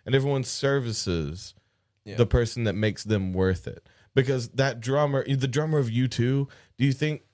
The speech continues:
Speaker 1: that if you just heard the fucking drums, anyone would have bought that fucking album? No.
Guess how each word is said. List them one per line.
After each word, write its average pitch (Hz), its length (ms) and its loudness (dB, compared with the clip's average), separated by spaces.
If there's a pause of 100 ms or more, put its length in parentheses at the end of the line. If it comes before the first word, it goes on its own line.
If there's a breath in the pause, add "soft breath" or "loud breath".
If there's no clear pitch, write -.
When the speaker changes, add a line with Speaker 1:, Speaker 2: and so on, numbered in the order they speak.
(120)
Speaker 1:
that 123 200 0 (320)
if 143 140 6
you 156 100 2
just 120 320 0
heard 139 240 2
the 127 140 -2 (100)
fucking 147 380 2
drums, 127 400 4
anyone 139 360 2
would 139 120 2
have 104 100 -2
bought 120 280 2
that 127 260 0
fucking 131 280 4
album? 131 460 2
No. 135 540 2